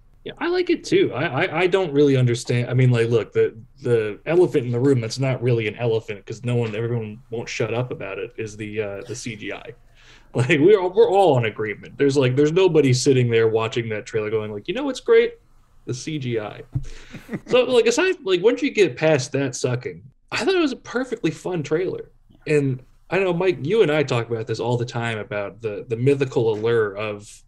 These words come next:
the Marvel Cinematic Universe's first procedural T V show.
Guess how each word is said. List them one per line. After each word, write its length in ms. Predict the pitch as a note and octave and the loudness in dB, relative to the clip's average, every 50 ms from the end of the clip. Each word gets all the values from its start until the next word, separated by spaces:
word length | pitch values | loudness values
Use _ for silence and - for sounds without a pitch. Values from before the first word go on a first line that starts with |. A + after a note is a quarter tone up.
| _ _ _ - | _ _ _ -10
the 140 | - C3 A#2+ | -8 -6 -4
Marvel 280 | A#2 B2 B2 A#2+ A#2+ | -2 -2 0 0 -2
Cinematic 560 | - - C3+ A#2 A2+ A#2 A#2 A2 A2 G#2+ - | -2 -4 -4 -4 -4 -4 -4 -4 -4 -4 -4
Universe's 920 | A#2+ A#2 A2+ A2+ A2+ A2 A2 A2 G#2+ - - G#2+ G#2 G#2 G#2+ G#2+ - - _ _ _ _ _ - - - - - _ _ _ _ _ _ | -6 -8 -8 -8 -6 -4 -4 -4 -4 -4 -8 -10 -10 -10 -10 -12 -14 -14 _ _ _ _ _ -20 -20 -20 -20 -20 _ _ _ _ _ _
first 400 | - - - C#3 C3 B2 B2+ - | -4 2 4 4 6 4 2 0
procedural 640 | - C3+ C3 C3 - C3 B2+ A#2+ A2+ A#2+ A2+ A2 A2+ | 2 2 2 2 2 0 0 2 2 2 0 0 0
T 180 | - B2 A#2 | -2 -4 -4
V 180 | A2 A#2 A#2 A2+ | -4 -4 -6 -6
show. 400 | A2 - - D#2 - - C3 | -6 -8 -8 -10 -10 -12 -16